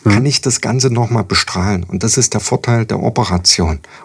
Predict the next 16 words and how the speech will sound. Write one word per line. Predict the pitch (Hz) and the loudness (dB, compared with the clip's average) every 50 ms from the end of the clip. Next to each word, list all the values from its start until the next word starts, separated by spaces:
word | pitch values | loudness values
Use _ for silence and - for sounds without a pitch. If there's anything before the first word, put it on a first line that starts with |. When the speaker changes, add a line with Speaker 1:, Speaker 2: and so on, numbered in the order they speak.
| - | -8
Speaker 2:
Und | - - 110 110 | -2 0 2 2
ich | 110 - - | 2 2 2
bin | 135 123 120 | 2 4 4
immer | 120 131 131 131 | 4 4 4 4
noch | 123 120 113 - | 2 2 2 2
im | 123 113 98 | 2 2 2
heilenden | 98 117 123 127 127 117 110 104 107 110 - | 2 2 4 4 4 4 2 2 0 0 0
Ansatz. | - 113 135 147 131 113 90 87 87 - | 2 2 4 4 4 4 2 2 0 0
Also | - - 104 98 110 | -2 -2 -2 -2 -2
das | 101 - - - - | 0 0 2 2 2
ist | - - - | 2 0 -2
kurativ | - - 165 - - 113 92 - - - 92 - - | -2 -2 -2 0 0 0 0 0 -2 -4 -4 -2 -2
zum | - - 135 127 113 107 | -2 0 2 2 2 4
Heilen. | 127 127 131 120 95 85 78 - - - - - | 4 4 6 6 4 2 0 -2 -6 -8 0 4
Speaker 1:
Mhm, | 123 127 139 208 - - | 6 6 6 6 4 2
okay. | - 104 - 120 | 2 4 4 2